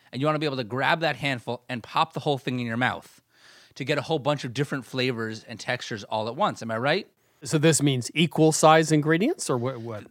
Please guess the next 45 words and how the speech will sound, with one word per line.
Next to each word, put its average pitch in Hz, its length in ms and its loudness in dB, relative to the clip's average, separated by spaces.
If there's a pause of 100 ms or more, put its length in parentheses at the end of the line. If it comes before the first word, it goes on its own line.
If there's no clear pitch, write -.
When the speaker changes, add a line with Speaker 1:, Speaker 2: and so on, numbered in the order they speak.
(140)
Speaker 1:
They 240 140 2
don't 302 160 2
need 339 160 -10
to 220 60 -8
be 190 120 -6
all 170 280 2 (120)
equal 214 360 -2
size, 185 300 2
but 175 120 -8
you 185 100 -2
don't 220 200 4
want 175 440 2 (140)
the, 143 280 0
uh, 131 300 4
you 165 140 -4
know, 123 260 -2 (260)
proverbial 151 840 2 (320)
square 165 540 0
snack 143 480 0
in 131 100 -6
a 123 80 -2
round 123 380 0
snack 117 360 -4
mix. - 520 -12 (500)
You 131 100 -4
know, 135 160 0
you 156 160 -2
don't 190 200 4
want, 156 320 0
let's 160 160 -4
say, 143 160 -4
pretzel 123 500 -4
sticks, - 580 -8
not 220 200 2
even 214 160 0
the 156 60 2
big 147 180 0
cigar-sized 143 840 0
pretzel 110 300 -8
sticks. - 240 -10
I'm 139 60 -6
talking 139 260 -2
about 123 180 -2
the 110 200 -2
three-inch 143 720 -2